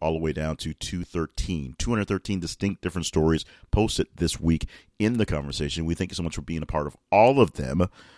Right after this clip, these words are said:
or most of them. Not many people were part of the lower ones. We'll get to that in a moment. Actually, we'll get to that in about thirty minutes, 'cause the first segment, the top ten stories, are done in about thirty minutes. We'll count them down from ten to one,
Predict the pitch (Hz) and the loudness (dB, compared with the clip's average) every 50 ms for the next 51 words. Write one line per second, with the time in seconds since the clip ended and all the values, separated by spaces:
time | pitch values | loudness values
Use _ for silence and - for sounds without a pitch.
0 | _ _ - - 92 92 82 90 90 - 85 85 87 92 104 - - 73 - 65 | _ _ -8 -6 -6 -6 -6 -10 -8 -4 0 4 6 6 6 6 2 -2 -6 -8
1 | 64 67 80 85 - 82 87 87 82 - 95 82 - 76 76 73 - - 95 95 | -6 -6 -6 -6 -4 -4 -4 -4 -4 -6 -6 -6 -6 -6 -8 -8 -6 -4 -4 -4
2 | - - 78 76 67 76 73 71 73 73 78 85 87 78 67 60 65 67 67 - | -2 -4 -8 -8 -8 -8 -8 -8 -4 -2 0 2 2 0 0 -4 -8 -10 -8 -8
3 | 71 71 - - - 65 64 76 76 78 - _ _ _ _ _ - 85 87 85 | -10 -10 -10 -12 -12 -10 -6 -6 -6 -6 -6 _ _ _ _ _ -4 -2 0 0
4 | 85 82 82 - - _ _ _ _ - 87 90 87 90 101 107 95 73 65 - | 0 -2 -4 -6 -8 _ _ _ _ -4 -2 -2 -2 -2 -2 -2 -2 -4 -8 -12
5 | _ - - - - _ - 127 165 - - 113 104 98 104 95 113 110 110 113 | _ -20 -20 -20 -12 _ -2 -2 -2 0 2 0 2 0 -2 -4 -2 -2 -2 -2
6 | - 98 87 92 90 - _ _ _ - - - 117 113 110 98 78 67 65 65 | -2 0 0 0 0 0 _ _ _ -20 4 8 8 8 8 6 4 0 -6 -12
7 | - - 78 71 82 80 - - 127 139 - - 101 90 80 85 80 - - - | -12 -12 -10 -10 -10 -8 -6 -6 -4 -4 -4 -4 -4 -4 -4 -6 -8 -10 -16 -20
8 | - _ - - - - 107 98 - - - - 123 127 117 - - 80 71 76 | -20 _ -6 -2 2 4 4 4 2 0 -2 -2 -2 -2 -2 -2 -2 0 0 0
9 | 73 - - 85 92 82 78 98 101 98 95 - - - - _ - 170 196 180 | -2 2 4 4 4 4 4 4 4 4 2 -2 -8 -16 -16 _ -6 -2 2 4
10 | 180 165 151 - - - 233 117 247 - - 82 71 67 - - 90 - - 139 | 4 4 2 2 2 4 4 6 4 2 0 -2 -4 -4 -4 -6 -4 0 0 0
11 | 139 - - 139 120 110 107 107 107 107 - - 80 78 - - 101 104 113 113 | 0 -2 -4 -6 -4 -2 0 0 -2 -2 -4 -6 -8 -8 -6 -4 -2 -2 -2 -2
12 | 131 104 82 73 76 73 73 71 | -4 -4 -4 -4 -4 -4 -6 -8